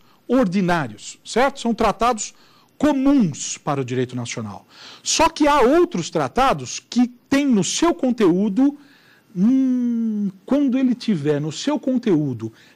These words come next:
direitos humanos, esses tratados vão ser recebidos pelo direito nacional com outra forma.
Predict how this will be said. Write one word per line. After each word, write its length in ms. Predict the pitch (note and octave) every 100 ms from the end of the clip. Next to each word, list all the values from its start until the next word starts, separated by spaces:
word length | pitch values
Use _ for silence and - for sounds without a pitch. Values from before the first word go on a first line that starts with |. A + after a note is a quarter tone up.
| -
direitos 720 | C3 G3+ G#3 A#3+ A#3+ A#3 F3
humanos, 840 | A3+ G#3 G3+ G#3 B3 - - - _ _ _ _
esses 400 | A3+ A3+ - G3+
tratados 760 | - G#3 E3+ - D#3 D#3 D#3+ C3+
vão 320 | B2 G3+ A3+
ser 460 | - - F#3 F3+ F3+ - - _ _
recebidos 1000 | - C#4 - - A3+ C#3+ F#3 D#4 A3+ -
pelo 280 | - G#3+ G3
direito 320 | F#3+ F3+ F3
nacional 640 | F3+ - F3 F#3 G3 F#3+ _ _ _
com 180 | - C#4+ E3
outra 340 | E3+ F#3 G3
forma. 420 | - A2+ G#2 G2+